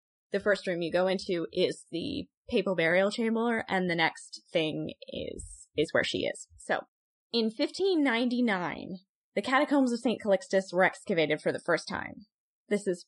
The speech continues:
before the excavation where they might have found Urban, but this was the time where, when they went down, they found Saint Cecilia. They found her body, and they exhumed her, and found it to be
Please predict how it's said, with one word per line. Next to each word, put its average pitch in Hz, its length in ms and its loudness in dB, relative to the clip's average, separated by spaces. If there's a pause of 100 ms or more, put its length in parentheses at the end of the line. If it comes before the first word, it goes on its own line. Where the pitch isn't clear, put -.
before 233 480 4
the 226 160 2
excavation 190 720 -2
where 180 140 0
they 170 120 0
might 165 200 0
have 160 100 -4
found 156 320 0
Urban, 240 400 0 (440)
but 165 400 4
this 196 140 -8
was 240 140 0
the 240 100 -2
time 185 520 -2
where, 160 580 0 (380)
when 190 180 0
they 175 100 0
went 220 200 2
down, 190 320 2 (260)
they 190 140 4
found 190 540 2 (280)
Saint - 320 -2
Cecilia. 147 540 2
They 185 100 2
found 185 260 0
her 233 120 0
body, 185 520 2
and 196 160 0
they 175 380 0 (160)
exhumed 185 680 -2
her, - 280 -10 (480)
and 208 280 2
found 247 320 4
it 247 180 4
to 262 80 2
be 220 520 2